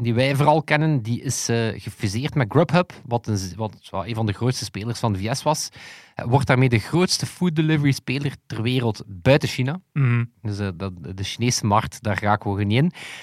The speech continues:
Speaker 1: Eh, en dat is, eh, streep door de rekening van Uber, want Uber was, eh, was ook een stukje die merger aan het, eh, aan het bekijken. Maar wellicht ging dat niet gemogen hebben, want ja, dat zou dan de nummer één en twee zijn in Amerika
Speaker 2: Ja.
Speaker 1: die, die samengaan. Maar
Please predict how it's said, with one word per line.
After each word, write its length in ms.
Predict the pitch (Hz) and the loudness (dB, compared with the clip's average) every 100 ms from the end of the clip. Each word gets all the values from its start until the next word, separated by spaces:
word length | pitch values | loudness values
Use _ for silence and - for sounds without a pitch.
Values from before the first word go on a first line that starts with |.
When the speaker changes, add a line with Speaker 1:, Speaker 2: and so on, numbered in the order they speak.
| - | -4
Speaker 1:
Eh, 200 | 120 127 | 2 2
en 60 | 123 | 4
dat 100 | 131 | 2
is, 140 | - | 4
eh, 120 | 127 113 | 0 0
streep 240 | - 156 170 | 0 2 4
door 80 | |
de 80 | 160 | 4
rekening 300 | 143 175 170 | 4 4 4
van 140 | 135 127 | 2 2
Uber, 320 | 151 151 127 | 0 2 0
want 220 | - 110 110 | 2 -2 0
Uber 240 | 131 143 | 2 4
was, 440 | 123 127 - - 139 | 4 2 0 -2 -4
eh, 400 | 117 110 110 - | -4 -2 -2 -2
was 200 | 107 107 | -2 -2
ook 140 | 131 | -2
een 80 | 147 | -4
stukje 220 | - 143 | -4 -4
die 120 | 131 117 | 0 2
merger 420 | 127 135 147 127 | 2 2 0 0
aan 140 | 127 | -2
het, 160 | 131 - | -4 -4
eh, 80 | 123 | -6
aan 140 | - 120 | -4 -4
het 80 | |
bekijken. 580 | 110 - 127 135 147 143 - - - - _ - | -4 0 2 4 4 4 2 -20 -20 -20 _ 0
Maar 140 | 110 | 2
wellicht 340 | 107 110 131 | 2 0 -2
ging 160 | - 127 | 2 2
dat 80 | 110 | 4
niet 120 | 123 | 2
gemogen 380 | 117 107 120 123 | 2 2 4 4
hebben, 200 | 113 107 | 4 2
want 320 | 104 104 - - | 2 0 -4 -4
ja, 160 | 98 | -2
dat 140 | 98 98 | -2 -2
zou 140 | 101 | 0
dan 140 | 98 | 0
de 60 | 98 | 2
nummer 240 | 104 104 | 2 0
één 200 | - 113 | 0 0
en 100 | 117 | 2
twee 220 | 101 107 107 | 0 -2 0
zijn 200 | 110 101 | 0 -2
in 120 | 98 | -2
Amerika 400 | 98 120 - 104 | 0 2 2 -2
Speaker 2:
Ja. 60 | |
Speaker 1:
die, 320 | 98 101 101 - | -4 -4 -6 -8
die 100 | 107 | -10
samengaan. 440 | - 110 127 131 | -4 -2 2 2
Maar 280 | 123 117 - | 4 2 0